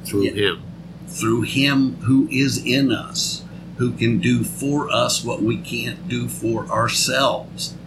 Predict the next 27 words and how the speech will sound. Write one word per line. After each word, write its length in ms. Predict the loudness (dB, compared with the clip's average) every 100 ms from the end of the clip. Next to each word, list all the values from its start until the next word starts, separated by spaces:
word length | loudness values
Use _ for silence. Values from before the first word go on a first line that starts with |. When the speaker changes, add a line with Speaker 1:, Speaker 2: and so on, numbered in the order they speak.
| -16 -14 -8
Speaker 2:
It's 120 | -2
Speaker 1:
So 640 | 0 -2 -2 -2 2 6 6
as 340 | 6 2 -4 -6 0
our 160 | 2
human 400 | 4 2 4 4
nature 420 | 4 4 4 4
is 220 | 4 2 0
no 200 | 2 2
match 400 | 2 0 -4 -4
for 100 | -4
the 120 | -2
sin 340 | 0 0 -4 -12
guy. 240 | -16 -18 -20 -20 -20 -20 -16 -4
Speaker 2:
Yes. 480 | -2 -2 -4 -6 -8 -16 -18 -18 -18 -8
Speaker 1:
But 140 | -6 -6
the 60 |
cool 260 | 0 2 2
thing 340 | 0 0 0
is, 480 | 0 0 0 -2 -2 -8 -4
the 100 | -2
grace 360 | 4 4 4 2
of 100 | 2
God, 340 | 4 4 4
the 80 | 0
Spirit 400 | -4 2 4 4
of 160 | 2 0
God's 560 | 0 0 -2 -4 -4